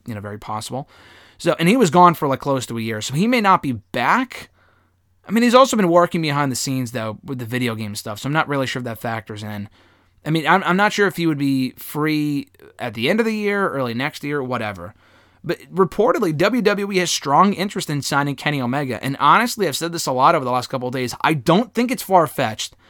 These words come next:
that he would go to W W E. And at this point, we've talked about it. Never say never. With the Cody stuff, I was like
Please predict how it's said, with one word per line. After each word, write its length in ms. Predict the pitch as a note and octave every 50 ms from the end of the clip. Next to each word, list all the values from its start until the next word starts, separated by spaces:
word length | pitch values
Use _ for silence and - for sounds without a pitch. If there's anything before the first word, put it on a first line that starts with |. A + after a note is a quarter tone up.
| _ _ -
that 100 | C#3+ C#3
he 120 | D3 D#3
would 100 | D3+ D3
go 100 | C3+ C#3+
to 80 | C3+ B2+
W 240 | A#2 A#2 A2 A#2 G#2+
W 300 | G#2+ F#2+ F#2+ F#2+ F#2+ F#2
E. 180 | E2+ C#2+ - _ _ _ _ _ _
And 140 | - F3+ F#3
at 40 | F#3
this 140 | A#3 A#3+ -
point, 380 | - A3 A3 A3 A3 G#3 - _ _ _ _ _
we've 120 | - F#3
talked 300 | - - C#3 A2 G#2 G#2
about 160 | - G2+ G2+ G#2
it. 80 | -
Never 300 | D3+ F3+ G3+ G#3 F#3+ E3+
say 180 | - - B2 G#2+
never. 260 | G#2 G2 F#2 F#2+ G#2
With 120 | A#2 B2+
the 80 | D3 D3+
Cody 240 | - G3 G#3 G#3+ G#3+
stuff, 360 | - - - F#3 F3+ - - _ _ _ -
I 80 | - C#3
was 100 | D3 C3+
like 140 | D3 C#3